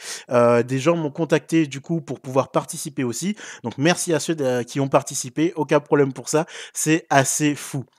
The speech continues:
Donc je vois que vous êtes assez chaud <laughs> directement dans le live. Bah, tout ce que vous avez à faire, c'est regarder ce qu'il y a comme, euh, tweet épinglé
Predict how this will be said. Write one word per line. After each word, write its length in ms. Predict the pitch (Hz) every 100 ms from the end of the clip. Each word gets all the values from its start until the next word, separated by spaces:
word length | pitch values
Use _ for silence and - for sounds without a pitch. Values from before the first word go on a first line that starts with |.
| -
Donc 140 | 139
je 100 | 139
vois 160 | 139 170
que 80 | 143
vous 140 | 139
êtes 160 | 147 -
assez 300 | 160 - 180
chaud 340 | - 165 175 - - -
<laughs> 160 | 156 151
directement 680 | 139 147 143 143 143 147 151 - 143
dans 280 | 131 131 151
le 120 | 147
live. 380 | 139 139 165 165 165 - 127
Bah, 160 | 120
tout 120 | 117
ce 80 | 185
que 80 | -
vous 220 | 160 147
avez 180 | 143 135
à 120 | 127
faire, 320 | - 135 151 - - -
c'est 440 | - - 131 110 _ -
regarder 500 | 120 170 185 175 175
ce 100 | -
qu'il 180 | - 170
y 20 |
a 100 | 170
comme, 320 | 170 156 143 131
euh, 140 | 123
tweet 320 | - 190 180
épinglé 460 | 160 165 151 143